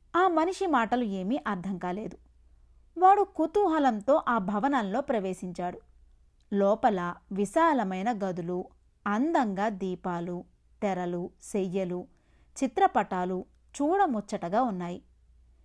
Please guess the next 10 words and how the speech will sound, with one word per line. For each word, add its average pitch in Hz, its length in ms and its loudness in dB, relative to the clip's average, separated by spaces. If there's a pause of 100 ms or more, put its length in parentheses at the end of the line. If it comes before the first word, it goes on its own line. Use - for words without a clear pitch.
(380)
ఎక్కడా 403 560 6
మనిషి 311 420 2
జాడ 214 280 2
మాత్రం 185 420 -4
లేదు. 190 260 -4 (960)
జగదీశుడు 220 840 0 (440)
భవనం 294 500 4
అంతా 202 340 -2
కలియ 226 380 -2
తిరిగి 208 380 -8